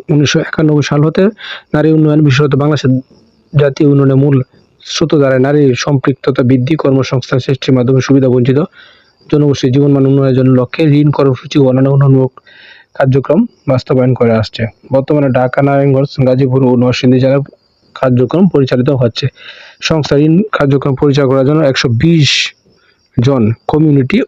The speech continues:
অর্গানাইজার বা ফিল্ড অফিসার নিয়োগ প্রদান করবে। অর্থাৎ তারা একশো বিশ জন কি পদে নিবে? কমিউনিটি অর্গানাইজার, ফিল্ড অফিসার নিয়োগ দিবে এবং কমিউনিটি অর্গানাইজার, ফিল্ড অফিসার পদে অভিজ্ঞ বা অনভিজ্ঞ উভয় প্রার্থী এখানে আবেদন করতে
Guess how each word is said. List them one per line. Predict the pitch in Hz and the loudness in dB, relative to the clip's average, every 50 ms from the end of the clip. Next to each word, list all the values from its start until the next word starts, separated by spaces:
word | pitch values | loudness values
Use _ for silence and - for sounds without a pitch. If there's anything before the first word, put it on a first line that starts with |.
| - - | -2 -2
অর্গানাইজার | 131 131 131 135 127 131 127 120 120 117 117 113 | 0 0 2 2 0 0 0 0 2 2 2 2
বা | 113 123 123 | 2 0 -2
ফিল্ড | - - 143 143 143 147 - | -2 0 0 0 0 0 -2
অফিসার | - 135 127 127 - 185 196 | -2 0 -2 0 0 0 2
নিয়োগ | 175 151 143 127 | 2 2 0 -2
প্রদান | - 139 120 120 117 | -2 -2 0 0 0
করবে। | 113 113 107 110 113 | 0 0 0 0 0
অর্থাৎ | 110 - 165 185 - - - - - - - - - - _ | 0 -2 -4 -6 -6 -14 -20 -20 -20 -20 -20 -20 -20 -20 _
তারা | _ - 139 139 | _ -2 -2 -2
একশো | 139 - - - 143 | -2 -2 -2 -2 0
বিশ | 131 151 165 165 | 2 2 2 2
জন | 139 156 185 233 220 - | 2 2 2 0 0 0
কি | - 156 143 | -2 -2 0
পদে | 139 160 151 160 | 2 2 2 2
নিবে? | 160 170 170 220 302 - _ _ _ _ _ _ _ | 2 2 2 0 0 -2 _ _ _ _ _ _ _
কমিউনিটি | - 160 156 156 151 143 127 151 | -2 0 0 2 2 2 2 2
অর্গানাইজার, | 151 143 135 135 139 135 135 170 - - | 2 2 2 0 2 2 0 0 -2 -2
ফিল্ড | - 147 135 123 | -2 -2 0 0
অফিসার | 139 127 131 120 151 135 | 0 0 0 0 0 0
নিয়োগ | 139 143 139 127 | 2 2 2 2
দিবে | 139 151 208 - _ - - - - _ _ - | 2 2 0 0 _ -16 -20 -20 -20 _ _ -4
এবং | - 135 135 131 135 143 - _ _ _ _ - _ _ _ _ _ _ _ - | -2 0 0 0 -2 -2 -6 _ _ _ _ -20 _ _ _ _ _ _ _ -2
কমিউনিটি | 165 156 156 151 147 135 160 | 0 2 2 2 2 2 2
অর্গানাইজার, | 160 151 151 139 147 143 143 147 139 | 2 2 2 2 2 2 2 0 0
ফিল্ড | - - 151 139 151 | 0 -2 0 0 2
অফিসার | 147 147 147 147 139 | 2 2 0 0 0
পদে | 147 151 135 131 | 0 0 0 0
অভিজ্ঞ | 135 135 143 139 131 - 147 | 2 2 0 0 0 0 0
বা | 131 139 135 143 - - - | 0 0 -2 -2 -4 -4 -2
অনভিজ্ঞ | 143 147 143 139 143 135 131 143 | -2 0 2 2 0 2 2 2
উভয় | 139 135 147 147 | 2 2 2 2
প্রার্থী | 139 143 131 - - | 0 -2 -4 -2 -2
এখানে | 131 123 127 127 | -2 0 0 0
আবেদন | 123 127 127 127 117 | 0 0 0 0 0
করতে | - 131 123 - - | -2 -2 -2 -2 -4